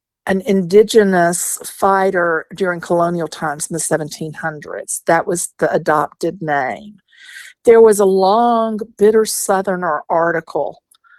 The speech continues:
with this protester that was published in December. Some very poignant things he said,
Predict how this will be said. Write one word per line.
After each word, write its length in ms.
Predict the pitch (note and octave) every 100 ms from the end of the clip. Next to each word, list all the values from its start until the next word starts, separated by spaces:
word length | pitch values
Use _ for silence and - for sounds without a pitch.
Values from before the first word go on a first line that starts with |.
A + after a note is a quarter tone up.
| _ _
with 420 | E3+ E3+ G3+ A#3 - F#3+
this 220 | F#3+ F#3
protester 840 | - - F3+ F3 - F3 - - F3
that 120 | F3
was 120 | -
published 600 | - - G3+ A3 - - F3+
in 100 | E3
December. 840 | E3 - - D#3+ D#3+ E3+ G2+ E2+ _ _ - - - _ -
Some 280 | - G#3+
very 360 | G3+ B3+ C4+ C4+
poignant 1300 | - - A#3 A3 A3+ A3 G3+ E3+ D#3+ - - - - _ _ _ - -
things 460 | A3 G#3 G3+ -
he 180 | - F3+
said, 880 | - - - E3+ D#3+ E3 - - -